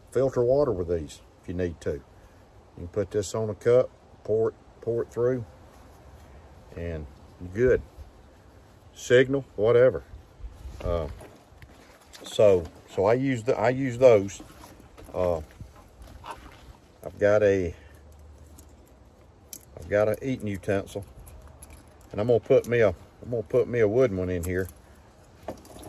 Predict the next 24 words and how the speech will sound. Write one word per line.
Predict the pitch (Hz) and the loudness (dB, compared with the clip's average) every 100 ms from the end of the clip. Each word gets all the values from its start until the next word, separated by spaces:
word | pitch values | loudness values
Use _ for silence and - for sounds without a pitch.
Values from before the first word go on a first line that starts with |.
| - | -14
But | 85 | -10
I | |
got | 85 107 - | 0 0 2
this, | 117 104 87 - - | 4 4 2 -6 -18
sports. | - - 120 104 - - - - - _ _ - - - - - - _ - - _ - | -10 2 4 4 0 -20 -20 -20 -20 _ _ -20 -20 -20 -20 -20 -20 _ -20 -20 _ -10
So, | 87 82 80 - - _ _ _ _ _ _ _ _ _ - - - - - - | -6 -4 -6 -12 -20 _ _ _ _ _ _ _ _ _ -20 -20 -20 -20 -20 -8
uh, | 90 87 80 - - | -4 -4 -6 -12 -10
good, | 104 107 - 92 | -4 -4 -6 -4
good, | 101 104 95 - | 0 0 -2 -10
good | 95 113 | -4 -2
eating | 120 95 | -2 -4
utensil | 101 98 110 104 - - - - | -8 -4 -4 -4 -8 -16 -16 -10
there. | 90 95 110 - - - - - - - - - - - | -2 0 -2 -8 -18 -16 -14 -16 -18 -20 -16 -16 -16 -12
And | 87 | -8
I | 98 | -4
kept, | - 110 - - | 4 4 2 -8
keep | 120 110 | -8 0
it | 117 | 2
on | 117 107 | 4 2
a | |
little | 101 113 107 92 - - - - - - - - - - - - - | 6 6 4 0 -6 -20 -20 -20 -20 -20 -20 -20 -20 -20 -20 -20 -14
carabiner | - 127 113 98 98 104 87 | 2 6 6 6 4 0 -6
in | 92 | -8
here. | 90 95 101 | -4 -4 -4